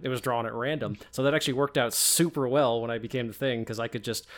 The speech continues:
I was like, "Well, I know I have two sabotage cards in here, so I'm just gonna shuffle it up and hope one of them gets in there." <laughs> And it kept working. So,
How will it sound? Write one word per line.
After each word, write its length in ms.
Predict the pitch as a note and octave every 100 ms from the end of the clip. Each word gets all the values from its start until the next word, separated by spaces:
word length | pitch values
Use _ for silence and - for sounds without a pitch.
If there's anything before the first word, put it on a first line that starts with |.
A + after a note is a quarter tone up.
| - -
I 20 | A#2+
was 100 | A#2
like, 100 | A#2
"Well, 160 | C#3+
I 80 | C#3
know 140 | C#3
I 80 | C#3
have 180 | B2+ B2+
two 240 | - C#3
sabotage 540 | A#2 B2+ B2 A2 G#2 G2
cards 260 | A2+ G#2 G2
in 60 |
here, 160 | G#2 A2
so 160 | -
I'm 80 | G2+
just 140 | G#2+ A#2+
gonna 140 | G#2+
shuffle 380 | - - G#2 A#2
it 40 | A#2
up 140 | C3+
and 80 | A2
hope 180 | C#3+ D3
one 100 | D#3
of 80 | D#3+
them 100 | E3+
gets 160 | F#3+
in 140 | A#3+ G#3
there." 260 | D#3 E3+
<laughs> 140 | C#3 -
And 160 | D3+
it 140 | D#3+ D#3+
kept 240 | D3 -
working. 480 | A3 A#3+ D3 C#3+ C3+
So, 320 | B2 A#2 A2+